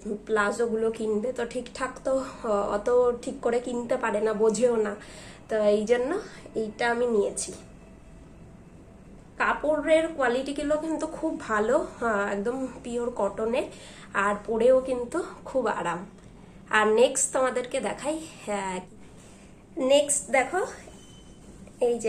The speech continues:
একটা ওয়ান পিস নিয়েছি, এরকম, এরকম একটা ওয়ান পিস নিয়েছি কটনের। এটা, আহ, থ্রি কোয়ার্টার হাতা আছে। আর এই জায়গাটা দেখো এই যে এরকম ডিজাইন করা আছে।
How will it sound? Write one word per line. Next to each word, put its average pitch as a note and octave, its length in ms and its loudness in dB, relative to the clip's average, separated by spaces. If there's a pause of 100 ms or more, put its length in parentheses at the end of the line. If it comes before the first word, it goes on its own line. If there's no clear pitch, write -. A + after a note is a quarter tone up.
একটা C4 140 -2 (120)
ওয়ান A3+ 200 -2 (180)
পিস C#4 220 4 (200)
নিয়েছি, G#3+ 340 -2 (100)
এরকম, G3+ 300 -6 (1120)
এরকম B3 240 2 (100)
একটা C4+ 220 -4
ওয়ান G#3+ 160 -4 (120)
পিস C4 160 -4 (100)
নিয়েছি B3 320 0
কটনের। A#3+ 440 0 (140)
এটা, A#3+ 220 0
আহ, G3+ 840 -4 (560)
থ্রি C4 140 -4 (120)
কোয়ার্টার A#3+ 400 2 (120)
হাতা A3 340 -4 (320)
আছে। A3 260 -6 (1000)
আর G3 60 -4 (100)
এই G3+ 140 -4
জায়গাটা G#3+ 320 -6 (100)
দেখো G#3+ 260 -10
এই G#3 100 -4
যে G3+ 140 -6
এরকম G3+ 260 -6 (500)
ডিজাইন G#3+ 400 -2 (100)
করা G3 180 -8 (100)
আছে। A#3 240 -4